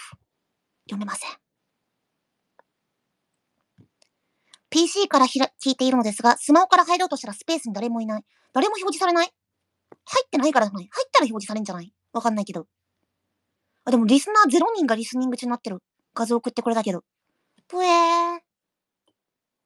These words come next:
これバグってますわ。ポップコーン用のトウモロコシだよ。あー、さっきの話か。なんかあの種みたいなやつ何？みたいな。ポップコーン用のトウモロコシって何？それトウモロコシじゃなくない？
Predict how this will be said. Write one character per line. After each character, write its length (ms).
こ 100
れ 80
バ 100
グ 80
っ 20
て 140
ま 80
す 140
わ。 180
ポ 80
ッ 40
プ 100
コ 140
ー 20
ン 80
用 80
の 80
ト 80
ウ 60
モ 60
ロ 60
コ 80
シ 80
だ 60
よ。 160
あ 160
ー、 40
さ 100
っ 20
き 80
の 80
話 160
か。 160
な 80
ん 20
か 60
あ 20
の 60
種 180
み 80
た 100
い 60
な 80
や 80
つ 100
何？ 220
み 80
た 100
い 40
な。 120
ポ 100
ッ 20
プ 220
コ 80
ー 20
ン 140
用 80
の 60
ト 100
ウ 60
モ 60
ロ 80
コ 60
シ 60
っ 20
て 80
何？ 180
そ 120
れ 40
ト 100
ウ 20
モ 80
ロ 160
コ 80
シ 60
じ 60
ゃ 40
な 80
く 80
な 80
い？ 80